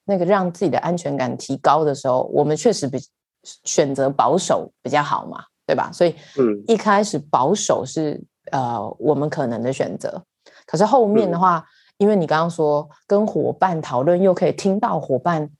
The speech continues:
Speaker 1: 好像可以看到我们一些别的部分。
Speaker 2: 嗯。
Speaker 1: 所以好像那个互动就会增加一些安全感，然后好像就让某一些东西变得更开放、安全，然后觉得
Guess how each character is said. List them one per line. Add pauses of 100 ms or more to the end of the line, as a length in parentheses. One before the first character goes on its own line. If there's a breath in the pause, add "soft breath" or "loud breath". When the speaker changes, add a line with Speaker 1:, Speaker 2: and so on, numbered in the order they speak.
(340)
Speaker 1:
好
像
可
以
看
到
我
们
一
些
别
的
部
分。 (880)
Speaker 2:
嗯。
Speaker 1:
所
以 (260 loud breath)
好
像
那
个
互
动
就
会
增
加
一
些
安
全
感， (400 soft breath)
然
后
好
像
就
让
某
一
些
东
西
变
得 (240 soft breath)
更
开
放、
安
全，
然
后
觉
得